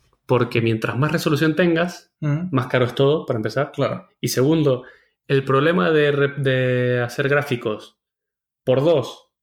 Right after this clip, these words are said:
Speaker 1: además a noventa frames por segundo, y además mientras más resolución, más
Speaker 2: Más caro
Speaker 1: potente
Speaker 2: es.
Speaker 1: tiene que ser el ordenador, entonces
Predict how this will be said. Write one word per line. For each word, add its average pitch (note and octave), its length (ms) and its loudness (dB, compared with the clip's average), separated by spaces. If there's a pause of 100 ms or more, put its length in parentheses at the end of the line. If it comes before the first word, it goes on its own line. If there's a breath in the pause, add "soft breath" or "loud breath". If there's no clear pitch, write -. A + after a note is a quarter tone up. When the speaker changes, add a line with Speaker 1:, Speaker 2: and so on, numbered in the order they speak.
(120)
Speaker 1:
además C#3+ 300 0
a E3 40 0
noventa D#3 280 2
frames D3+ 180 0
por D3 120 0
segundo, C#3 460 2
y C#3+ 120 -2
además D3 240 2
mientras D3+ 380 2
más C#3+ 220 2
resolución, D#3+ 720 0
más D3+ 180 0
Speaker 2:
Más C#3+ 220 -4
caro C#3 160 2
Speaker 1:
potente D#3 180 2
Speaker 2:
es. D3+ 60 -2
Speaker 1:
tiene D#3 140 2
que C#3+ 40 -2
ser D3 120 -2
el C#3+ 80 2
ordenador, D3+ 460 0
entonces C#3 400 -4